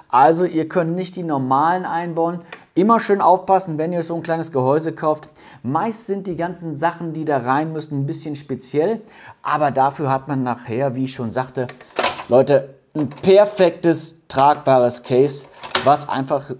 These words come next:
eine coole Sache ist, ne? Ich nehm's mit, stell's woanders hin, schließ an, alles gut. Also hier auch aufpassen, I-T-X-Mainboards, nichts anderes. Ja, und dadurch schaffen wir natürlich so eine, ich sag mal, komprimierte Form.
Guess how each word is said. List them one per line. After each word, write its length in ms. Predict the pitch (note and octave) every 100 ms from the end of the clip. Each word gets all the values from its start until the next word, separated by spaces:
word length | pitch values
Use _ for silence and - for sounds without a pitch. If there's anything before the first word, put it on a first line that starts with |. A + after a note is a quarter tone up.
| -
eine 160 | A#2 B2
coole 340 | - D3 D3
Sache 280 | C#3 E3+ F#3
ist, 280 | G#2+ E2 -
ne? 220 | A2 D3+ - _ _ -
Ich 100 | C#3
nehm's 280 | F#3 F3+ F#3
mit, 360 | A3 A3 - -
stell's 360 | - E3+ E3+ E3+
woanders 380 | D3+ D3+ C#3 D3+
hin, 160 | E3
schließ 320 | D#3+ C3+ B2+
an, 220 | A#2 C3+ -
alles 320 | A#2 C3 B2+
gut. 260 | A2+ - - - -
Also 220 | C#3+ D3
hier 300 | D3 F3 G3+
auch 100 | D#3
aufpassen, 720 | D3 F#3 F#3+ F#3+ F#3 G3 F#3+ F#3 D#3+
I-T-X-Mainboards, 1200 | D#3+ D3+ D#3 F3+ F3 D#3+ D#3+ E3 D#3+ D#3+ D#3 D3
nichts 240 | D#3+ -
anderes. 680 | - C3+ D#3 C#3+ D3 - - _ - - - -
Ja, 300 | E3 C4 - - _
und 240 | F3 D3
dadurch 320 | E3+ A#3+ B3 -
schaffen 400 | G#3 A3+ G#3+ F#3+
wir 100 | F#3
natürlich 540 | F3+ - F#3+ F#3+ F#3+
so 180 | D3 F3+
eine, 300 | F3 E3+ D#3+
ich 100 | C3+
sag 180 | D3 D3+
mal, 140 | C#3
komprimierte 600 | D#3 C#3+ C3+ B2+ C3+ C3+
Form. 480 | B2 A2 F#2 D2+